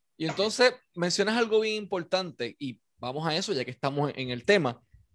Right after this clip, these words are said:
Trabajas todavía en Estados Unidos, estás activo, el Super Gladiador, gente, no se ha retirado. <laughs> Miren la forma física en que está.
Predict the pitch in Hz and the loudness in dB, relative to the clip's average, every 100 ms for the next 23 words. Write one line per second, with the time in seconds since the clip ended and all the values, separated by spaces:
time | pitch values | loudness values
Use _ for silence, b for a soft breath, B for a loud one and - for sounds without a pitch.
0 | _ _ 165 147 151 208 196 196 160 175 | _ _ 6 8 8 6 6 8 8 8
1 | 170 156 151 147 139 139 160 156 151 156 | 6 2 0 0 -2 -2 2 2 4 2
2 | 156 - 170 180 165 127 - 139 139 135 | 2 2 4 6 4 0 -2 -2 2 2
3 | 156 165 170 170 - - 113 123 170 202 | 4 2 2 0 -2 -8 -6 -2 4 8
4 | 185 185 190 156 160 170 - - 208 185 | 8 10 8 10 8 6 2 2 4 8
5 | 196 196 175 185 175 175 175 180 - 196 | 8 8 8 6 4 2 0 0 0 -4
6 | - 151 | 0 -2